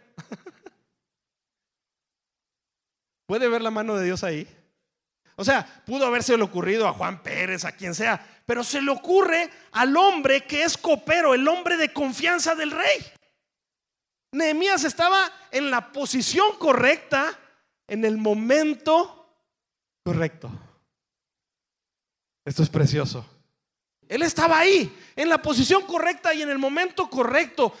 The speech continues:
Y por eso creo que el corazón de Dios se había plasmado en él con una preocupación y un anhelo por Jerusalén y por su pueblo. Porque ¿sabe quién quería que Jerusalén se levantara?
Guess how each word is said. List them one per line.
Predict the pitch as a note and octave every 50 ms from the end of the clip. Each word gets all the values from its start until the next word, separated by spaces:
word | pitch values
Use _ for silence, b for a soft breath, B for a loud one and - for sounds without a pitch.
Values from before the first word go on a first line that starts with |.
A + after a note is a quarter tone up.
| B B
Y | A3+
por | F3+ - A3 A#3+
eso | D#4+ E4+ - F4 E4+ -
creo | - C#4+ D4+ D#4 C#4+ B3 -
que | C4
el | A#3+ A3+ -
corazón | - A3+ A3+ G#3+ G#3 G3 - - E4 F#4+ F#4+ F4
de | D#4 C4+ A3+
Dios | A#3+ C4 D#4 F4+ F#4 E4 C4 A3 - - - - _ _ _ _ _ _ _ _ _ _ _ _
se | - G3+
había | F#3 G#3+ A#3+ A#3+ A#3+
plasmado | B3 A#3 G#3+ G3 F3+ G3 G#3 G#3 A3 A3 G#3+ G#3 G3
en | G3 F#3+ F#3+
él | G#3 G#3+ G3+ F3 D#3+ C#3 - _ _ _ _ _ _ _ _
con | E3+ F3 F#3+ G3+
una | A3+ A#3 A3+ - -
preocupación | G3+ F#3 F3 - - F#3 E3+ - E3+ D#3+ - - G3+ A3 A3 G#3 F3+ D#3 b b b b b b
y | D#3 E3+
un | G3+ G#3+ G#3+
anhelo | G3 F3+ F3+ F3+ F#3+ G3+ G#3 - - F3 D#3 C#3+ C3 b b b b b b _
por | D#3+ E3 D#3+
Jerusalén | - E3+ D#3+ D#3+ D3 - D#3+ D3+ D3 D#3+ F3 E3 D#3 D3+ b b b b
y | - C#3
por | C3+ D3+ D3+
su | - D3 C3+ -
pueblo. | - C#3+ C#3 C#3 B2 -
Porque | - - - E3+
¿sabe | - G3+ A3+ G#3+ G3+
quién | - G#3+ G#3+
quería | G#3 G3+ G3 - G#3+ A3 G#3 F3+ D3 B B B B B
que | - F3+
Jerusalén | - E3+ D#3 D#3 C3+ E3 D#3 E3+ F#3+ G3
se | - F#3+
levantara? | F3+ E3 D#3+ D#3 D#3 D3+ G3+ A#3 B3 G3+ - -